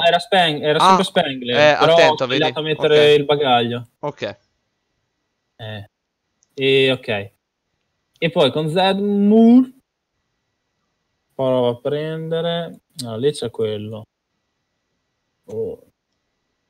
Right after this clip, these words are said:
Speaker 1: Oh.
Speaker 2: O t'avvicini
Speaker 1: Eh, pro-,
Speaker 2: e
Speaker 1: provo,
Speaker 2: provi a
Speaker 1: no,
Speaker 2: sparare.
Speaker 1: provo a prendere,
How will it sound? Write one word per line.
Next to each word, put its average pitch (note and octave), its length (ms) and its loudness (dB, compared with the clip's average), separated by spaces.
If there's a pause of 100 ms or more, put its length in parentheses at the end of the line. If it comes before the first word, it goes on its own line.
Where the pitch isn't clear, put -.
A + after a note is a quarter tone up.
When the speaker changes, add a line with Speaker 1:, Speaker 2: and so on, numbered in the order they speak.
Speaker 1:
Oh. C#2 440 -14 (580)
Speaker 2:
O E3+ 120 -4
t'avvicini E3+ 840 -2
Speaker 1:
Eh, B2 420 -2
pro-, D#3+ 140 0
Speaker 2:
e D3 40 -4
Speaker 1:
provo, - 0 -
Speaker 2:
provi B2 60 -6
a C3 40 -2
Speaker 1:
no, E3+ 60 -6
Speaker 2:
sparare. D3 200 -2
Speaker 1:
provo F3+ 160 -2
a F3 80 -4
prendere, F#3 840 -4